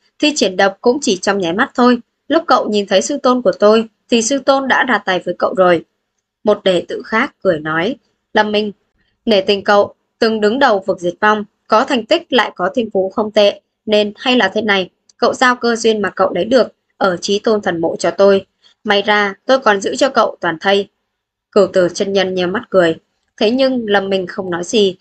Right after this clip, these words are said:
chỉ khẽ run rẩy và ho khụ mấy tiếng rồi nôn ra máu. Xì xì, máu rơi xuống đất, bốc khói xanh giống như đang ăn mòn những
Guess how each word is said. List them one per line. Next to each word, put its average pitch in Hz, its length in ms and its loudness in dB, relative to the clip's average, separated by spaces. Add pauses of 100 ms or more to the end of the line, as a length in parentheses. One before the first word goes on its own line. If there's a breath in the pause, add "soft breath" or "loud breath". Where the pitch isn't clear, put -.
(220 loud breath)
chỉ 208 180 -2
khẽ 185 280 -2
run 285 160 0
rẩy 170 360 0
và 175 120 0
ho 185 320 -4
khụ 214 220 -2
mấy 170 120 -2
tiếng 180 340 -4
rồi 196 260 2
nôn 175 160 -4
ra 170 140 0
máu. 165 400 -4 (340)
Xì 214 240 -2
xì, 196 360 0 (260)
máu 208 220 0
rơi 214 260 2
xuống 190 240 -4
đất, 247 160 0 (360)
bốc 330 200 0
khói 196 380 0
xanh 262 280 -4
giống 196 240 -2
như 214 240 0
đang 196 200 0
ăn 190 200 -4
mòn 175 220 -2
những 170 160 -6